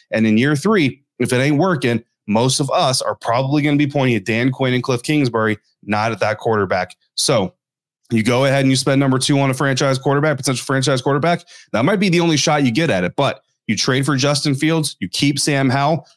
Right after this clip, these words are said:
maybe you go quarterback in the third round, bring another guy in, maybe you bring back Jacoby Brissett, maybe you go in the free agent market and you bring in another veteran, uh, backup type. Then you get three bites of the apple this year.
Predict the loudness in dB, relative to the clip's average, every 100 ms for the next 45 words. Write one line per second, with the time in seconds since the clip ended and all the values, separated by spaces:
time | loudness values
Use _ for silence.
0 | -8 -4 -2 0 0 2 0 2 0 0
1 | -2 0 0 0 0 0 0 0 0 0
2 | 0 0 2 2 2 0 0 0 0 0
3 | -2 -2 0 0 0 0 0 0 -6 _
4 | -2 0 2 2 2 0 0 0 0 2
5 | 0 0 0 0 0 0 2 2 0 0
6 | 0 0 -2 -6 _ _ -4 -2 0 -2
7 | -2 -2 -2 0 -2 -4 _ _ _ -4
8 | 0 2 2 2 0 0 2 0 0 0
9 | 0 0 -2 -4 -2 -2 0 0 0 0
10 | -4